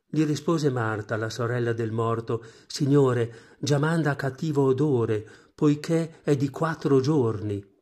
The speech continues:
Le disse Gesù: "Non ti ho detto che se credi vedrai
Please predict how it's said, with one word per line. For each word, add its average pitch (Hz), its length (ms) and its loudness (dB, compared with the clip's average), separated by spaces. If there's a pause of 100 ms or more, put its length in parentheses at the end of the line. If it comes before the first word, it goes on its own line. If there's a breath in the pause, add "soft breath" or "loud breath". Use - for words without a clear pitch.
(340)
Le 123 140 2
disse 131 500 -2
Gesù: 113 460 -4 (520 loud breath)
"Non 156 200 8
ti 156 100 -2
ho 151 60 6
detto 131 520 0
che 139 120 0
se 131 220 -2
credi 127 600 -2 (260 loud breath)
vedrai 131 600 0